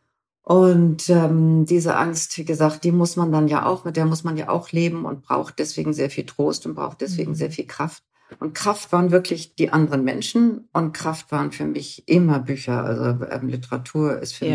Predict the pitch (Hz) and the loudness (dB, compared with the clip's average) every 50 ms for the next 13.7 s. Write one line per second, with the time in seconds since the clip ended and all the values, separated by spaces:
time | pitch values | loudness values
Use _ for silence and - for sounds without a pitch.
0 | 139 139 139 120 123 123 - - 117 123 117 - - - - - - - - - | -2 -2 -4 -4 -6 -6 -4 -2 -2 -2 -2 -2 -6 -8 -10 -10 -12 -12 -12 -14
1 | _ - - - - - - - 60 - - - - - - - - - _ - | _ -10 -8 -6 -6 -6 -6 -6 -6 -6 -6 -6 -8 -8 -8 -10 -16 -16 _ -6
2 | 123 127 127 127 131 131 135 131 127 135 131 151 165 170 147 135 131 139 143 131 | -4 -4 -4 -4 -4 -6 -6 -4 -4 -2 2 4 4 6 4 4 2 2 2 0
3 | 135 127 117 139 135 131 131 135 139 156 165 151 139 127 127 123 120 120 - - | 0 0 0 0 0 0 2 2 2 2 0 0 2 2 2 2 2 0 0 -2
4 | 120 120 123 - 127 131 131 131 127 _ _ _ _ _ _ _ _ _ - - | -2 -2 -2 -2 -4 -4 -4 -4 -8 _ _ _ _ _ _ _ _ _ -8 -4
5 | - 139 139 131 139 127 - - 143 139 131 - 127 123 120 120 117 117 117 120 | -2 -2 -2 -2 -4 -6 -4 -4 -4 -2 -2 2 2 2 4 4 2 2 0 0
6 | 120 120 123 123 120 120 - - - 175 196 220 208 180 151 151 147 135 139 139 | -2 -4 -6 -8 -8 -10 -14 -8 -2 -2 0 0 2 0 0 0 0 -2 -4 -4
7 | 131 131 - 131 131 127 127 123 123 120 123 123 123 - - 160 160 180 180 175 | -4 -6 -6 -8 -6 -6 -6 -6 -4 -4 -4 -4 -4 -8 -4 -2 -2 -2 -2 -2
8 | - - - 123 123 123 117 120 117 - - - - - - - _ _ _ _ | -4 -4 -4 -4 -4 -2 -2 -4 -4 -6 -10 -14 -14 -14 -16 -18 _ _ _ _
9 | _ - - 120 127 127 127 127 123 - - 123 123 127 127 123 123 123 120 - | _ -10 -4 -2 0 0 0 -2 -4 -6 -4 -2 0 0 0 0 -2 -6 -6 -6
10 | - 123 127 127 131 127 - - - - - - - - - - - - - - | -6 -4 -2 -2 -2 -2 -4 -10 -12 -10 -12 -12 -14 -14 -16 -16 -18 -16 -16 -14
11 | - - - - _ _ - 175 190 185 - - 156 156 175 180 180 180 - 214 | -14 -14 -16 -18 _ _ -2 0 0 -2 -4 -4 -4 -4 -4 -4 -6 -6 -4 -4
12 | - - - 160 156 - - 170 165 156 - - 151 151 - - 147 147 151 - | -4 -6 -8 -14 -12 -10 -10 -10 -8 -8 -8 -8 -8 -8 -6 -6 -6 -4 -6 -6
13 | - - 170 180 185 190 180 175 165 165 160 151 147 | -6 -2 0 2 2 2 2 0 0 0 0 -2 -2